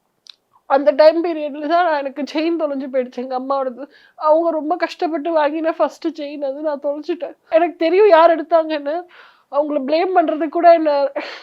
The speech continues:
என்னால முடியல. நான் பிளேம் பண்ணா அது திருப்பி எனக்கு பிரச்சனை ஆயிடும்னு சொல்லிட்டு நான் என்ன பண்ணிட்டேன், ஸ்கூல் பாதியில அப்படியே ஓடி போயிட்டேன் நான். அது எங்க அப்பாவுக்கு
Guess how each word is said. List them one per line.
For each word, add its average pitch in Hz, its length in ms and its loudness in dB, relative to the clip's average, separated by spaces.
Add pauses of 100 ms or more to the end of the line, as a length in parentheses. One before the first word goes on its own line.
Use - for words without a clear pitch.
என்னால 294 320 0
முடியல. 302 380 -4
நான் 285 240 -2
பிளேம் 339 220 0
பண்ணா 349 480 2 (100)
அது 302 300 -4
திருப்பி 349 300 -2
எனக்கு 330 240 0
பிரச்சனை 330 380 -2
ஆயிடும்னு 320 240 -2
சொல்லிட்டு 320 360 -8
நான் 320 160 0
என்ன 339 260 -6
பண்ணிட்டேன், 320 240 -8
ஸ்கூல் 339 360 -8
பாதியில 294 360 -6
அப்படியே 302 180 -6
ஓடி 294 220 -8
போயிட்டேன் 269 320 -10
நான். 262 160 -16 (440)
அது 277 220 6
எங்க 294 160 2
அப்பாவுக்கு 330 420 0